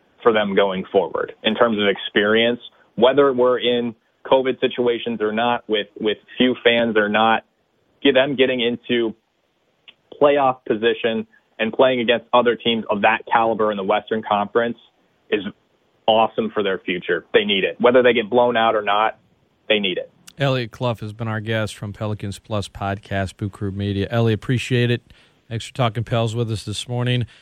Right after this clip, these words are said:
Speaker 2: Stay warm up there in your neck of the woods, and we'll do our best to try and stay warm down here through this, uh, this freeze down here in the South.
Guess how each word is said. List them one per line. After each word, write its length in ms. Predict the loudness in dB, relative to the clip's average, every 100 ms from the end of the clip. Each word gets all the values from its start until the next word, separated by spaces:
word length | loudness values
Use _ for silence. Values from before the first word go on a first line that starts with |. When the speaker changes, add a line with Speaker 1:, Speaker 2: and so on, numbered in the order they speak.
| _ _ _ _
Speaker 2:
Stay 320 | -8 -2 0
warm 300 | 2 2 2
up 200 | 0 -2
there 280 | -2 0 0
in 100 | -2
your 140 | -2
neck 260 | -2 -2 -2
of 80 | -4
the 60 |
woods, 380 | -2 -2 -4 -6
and 100 | -6
we'll 100 | -6
do 260 | -4 -2 0
our 140 | -2
best 480 | -4 -2 -2 -4 -8
to 80 | -12
try 280 | -6 -4
and 100 | -4
stay 240 | -8 -6 -4
warm 280 | -2 -4 -4
down 220 | -6 -6
here 340 | -6 -4 -6
through 260 | -6 -10 -8
this, 320 | -6 -8 -6
uh, 120 | -6
this 200 | -4 -8
freeze 420 | -8 -4 -2 -2
down 240 | -4 -6 -4
here 140 | -6
in 60 | -10
the 80 | -12
South. 380 | -14 -16 -18